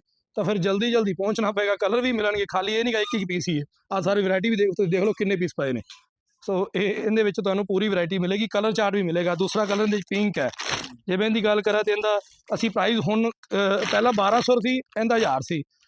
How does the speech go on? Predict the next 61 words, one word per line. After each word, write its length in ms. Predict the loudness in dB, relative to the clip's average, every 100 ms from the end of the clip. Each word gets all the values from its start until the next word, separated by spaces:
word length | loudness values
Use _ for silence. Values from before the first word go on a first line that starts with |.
| -20 _ _
ਠੀਕ 160 | -2 2
ਹੈ 60 |
ਜੀ। 160 | 2 0 -2
ਉਸ 100 | -2
ਤੋਂ 80 | 0
ਪਹਿਲਾਂ 180 | 2 2
ਅਠਾਰਾਂ 260 | 2 0
ਸੌ 160 | 2 2
ਸੀ, 160 | 2
ਅਸੀਂ 180 | 0 0 -4 -10 -2
ਹੋਰ 200 | 2 2 2
ਘਟਾਤਾ 320 | 0 2 2
ਰੇਟ, 180 | 2 0 -6 -16 _ -8 -2
ਇਹਦਾ 260 | 2 2
ਅੱਠ 120 | 2 0
ਸੌ 80 |
ਕਰਤਾ, 280 | 2 2 2
ਇਹਦਾ 140 | 2 2
ਹਜ਼ਾਰ 240 | 2 0
ਕਰਤਾ, 260 | 0 0 2
ਇਹਦੇ 140 | 0
ਦੂਜਾ 260 | 0 0 0
ਕਲਰ। 240 | 2 -2
ਸੋ 340 | -4 _ -6
ਕਲਰ 300 | 0 2 2
ਵੀ 120 | 2 2
ਨੇ, 160 | 0 -2
ਸਾਈਜ਼ 340 | 0 2 2
ਵੀ 100 | 2
ਨੇ, 160 | 0 0 0
ਐਲ 140 | 0
ਐਕਸ 180 | 0 0
ਐਲ, 60 | 0
ਡਬਲ 220 | 2 0
ਐਕਸ 180 | 0 0
ਐਲ। 100 | 0
ਇਹ 100 | 2
ਨਾ 100 | 2
ਸਮਝਣਾ 280 | 2 2
ਕਿਤੇ 220 | 0 0 0 -4 -6 -2
ਵੀ 80 |
ਇੱਕ 140 | -2 0
ਪੀਸ 160 | 0 0
ਦਿਖਾ 260 | 0 0
ਦਿੱਤਾ 220 | 0 0 0
ਤੇ 80 |
ਵੈਰਾਈਟੀ 300 | 0 0 0
ਨਹੀਂ 140 | 0 0
ਹੈਗੀ, 180 | 0 -6 _ _ -4
ਵੈਰਾਈਟੀ 320 | 0 2 2
ਵੀ 140 | 2 0
ਹੈ 60 |
ਪੂਰੀ। 260 | 0 0 -2 -8 _ -2
ਤਾਂ 80 | 0
ਮੈਂ 220 | 2 2 2
ਡਰੈਸ 280 | 2 2
ਵੀ 100 | 0
ਤੁਹਾਨੂੰ 200 | 2 2
ਦੱਸ 160 | 2 0
ਦਿੰਦਾ 260 | 2 2 0 -6 -8 -12 -4
ਕਿ 200 | -2 -2